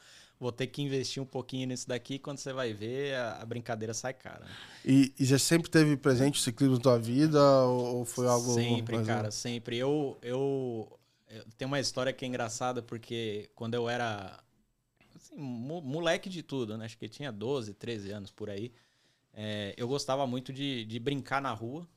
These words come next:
Speaker 1: Ainda era uma época que ainda dava, né, pra, pra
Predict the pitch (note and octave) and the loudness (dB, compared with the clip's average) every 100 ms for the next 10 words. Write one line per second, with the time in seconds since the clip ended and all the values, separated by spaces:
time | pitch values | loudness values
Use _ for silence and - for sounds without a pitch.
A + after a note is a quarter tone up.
0 | _ B2+ A#2 B2 A#2 G#2+ - A2+ A#2+ B2+ | _ -14 -6 -4 -4 -6 -12 -10 -8 -4
1 | A#2+ A#2+ - C3+ C3+ C3 C3 A#2+ C3+ A2+ | -2 -4 -6 -8 -6 -4 -4 -2 -2 -2
2 | G#2+ A2+ A2+ G#2+ G2 F2 - - | -6 -10 -10 -12 -12 -14 -20 -20